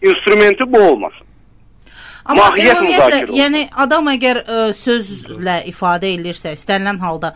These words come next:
Speaker 2: münasibətini sözlə ifadə eləyirsə, əlinə zopa almırsa, terror aktı törətmirsə, e, kimisə, e, və, e, şəxsi təhqirə keçmirsə, yəni konkret olaraq kiminsə, e, deyək ki,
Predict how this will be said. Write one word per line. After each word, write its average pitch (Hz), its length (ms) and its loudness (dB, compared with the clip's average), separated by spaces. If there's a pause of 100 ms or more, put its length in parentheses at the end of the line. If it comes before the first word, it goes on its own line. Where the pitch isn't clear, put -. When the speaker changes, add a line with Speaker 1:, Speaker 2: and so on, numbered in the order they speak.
(200)
Speaker 2:
münasibətini 220 840 -4
sözlə 202 400 -6
ifadə 156 400 -8
eləyirsə, 151 400 -12 (360)
əlinə 208 340 0 (160)
zopa 202 340 -2
almırsa, 190 540 -2 (140)
terror 180 280 -6
aktı 180 320 -6
törətmirsə, 175 720 -6 (220)
e, 180 180 -8
kimisə, 196 480 -6 (360)
e, 220 180 -6 (120)
və, 214 220 -2
e, 214 380 -10 (100)
şəxsi - 560 -4 (140)
təhqirə 180 480 -6
keçmirsə, 160 440 -14
yəni 151 260 -12
konkret 175 380 -8
olaraq 165 320 -8
kiminsə, 160 380 -12 (320)
e, 165 200 -10
deyək 147 240 -14
ki, 143 180 -16